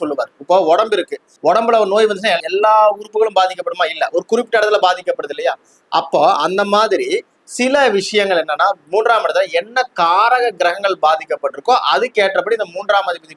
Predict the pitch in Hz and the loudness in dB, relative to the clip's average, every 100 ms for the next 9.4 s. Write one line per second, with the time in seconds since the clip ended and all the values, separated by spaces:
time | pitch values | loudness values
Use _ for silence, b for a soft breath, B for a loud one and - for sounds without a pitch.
0 | 147 160 175 156 143 143 139 147 - 151 | 0 0 -2 -8 -6 -8 -6 -8 -8 -10
1 | 131 120 110 110 _ b b _ 175 226 | -10 -12 -14 -18 _ b b _ 0 0
2 | 220 196 208 196 214 220 202 185 185 190 | 0 -2 -4 -4 0 0 2 -2 -2 0
3 | 180 180 180 185 170 160 180 170 185 180 | 0 0 -4 -6 -4 -4 -6 -6 -6 -4
4 | 180 - _ _ - 165 175 175 170 170 | -4 -8 _ _ 0 2 2 2 0 -2
5 | 180 165 165 165 160 151 156 156 143 160 | -2 -2 -2 -6 -10 -4 0 2 2 0
6 | 165 165 170 151 151 151 170 - 165 147 | 2 0 0 -2 -4 -8 -6 -4 0 0
7 | 143 147 185 165 147 _ - 147 151 135 | 0 -2 -2 -2 -10 _ -2 0 -2 -2
8 | 143 170 _ - 160 147 151 190 185 160 | -6 -6 _ -4 -2 -2 -2 -2 0 0
9 | 147 185 180 180 | 0 0 0 -2